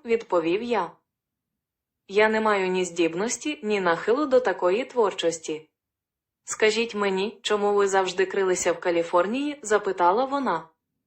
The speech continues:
«Це не дуже люб'язно з вашого боку. Ми на сході так рідко бачили вас, друге світило американської критики». Я вклонився і відхилив цей комплімент.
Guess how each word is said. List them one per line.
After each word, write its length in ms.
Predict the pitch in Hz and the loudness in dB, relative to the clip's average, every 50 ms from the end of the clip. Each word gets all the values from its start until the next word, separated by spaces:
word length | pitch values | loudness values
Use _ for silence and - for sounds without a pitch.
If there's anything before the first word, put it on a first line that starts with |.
| _ _ _ _ _ _ _ _ _ _ _ _ _ _ _ | _ _ _ _ _ _ _ _ _ _ _ _ _ _ _
«Це 180 | - - 220 220 | 0 2 2 2
не 140 | 220 220 | 2 2
дуже 320 | 220 214 220 214 190 190 185 | 2 2 2 2 2 0 0
люб'язно 600 | 180 180 170 160 165 170 175 202 214 262 294 294 | 0 0 -2 0 2 2 2 2 0 -2 -4 -4
з 80 | 269 | -2
вашого 500 | 233 208 190 180 170 - 202 196 208 240 | 0 2 2 2 2 0 -2 0 0 0
боку. 540 | 226 220 233 208 185 - - 160 151 156 - _ _ _ _ _ - | 2 2 2 2 2 0 -4 -6 -6 -8 -14 _ _ _ _ _ -4
Ми 140 | 208 220 220 | -4 -2 0
на 120 | 220 226 | 0 -2
сході 360 | 220 - - 226 214 214 208 | -2 0 0 2 2 2 2
так 260 | 208 208 196 190 - | 2 0 -2 0 2
рідко 320 | 196 196 190 190 - 190 190 | 2 2 2 2 0 0 2
бачили 460 | 185 190 185 175 185 - 175 170 165 | 2 2 2 2 2 2 4 4 4
вас, 360 | 160 165 175 220 - - - - | 4 2 0 0 -2 -6 -10 -10
друге 400 | 208 202 208 208 202 180 180 175 | -2 2 2 2 2 2 0 -2
світило 460 | - - 180 175 - 180 180 233 285 | -2 -2 -4 -2 -2 -2 0 0 0
американської 960 | 294 285 - 254 240 226 214 196 - 180 170 170 170 - - 226 233 254 254 | 0 -2 -2 -2 0 0 0 0 0 0 0 0 0 -2 -2 -2 -2 -2 -2
критики». 640 | - - 226 196 - 220 240 - - 151 151 - _ _ _ _ _ _ _ _ _ _ _ _ _ _ _ _ _ _ _ _ _ _ _ | -2 0 0 0 0 -2 -6 -6 -6 -8 -8 -10 _ _ _ _ _ _ _ _ _ _ _ _ _ _ _ _ _ _ _ _ _ _ _
Я 180 | 202 196 214 214 | 2 4 4 4
вклонився 600 | 214 214 220 220 220 214 208 196 185 - - 180 | 2 2 0 0 2 2 0 0 -2 -2 -2 -2
і 160 | 185 190 190 | 0 0 0
відхилив 580 | 180 180 170 - - 175 170 170 190 262 311 - | 0 0 -2 -2 0 2 4 4 2 2 -2 -2
цей 220 | - 247 220 214 | 0 0 0 0
комплімент. 800 | 208 - 208 214 214 240 254 262 247 208 170 160 151 - - - | 0 -2 -6 -4 -4 -4 -4 -4 -2 -4 -4 -6 -8 -12 -16 -20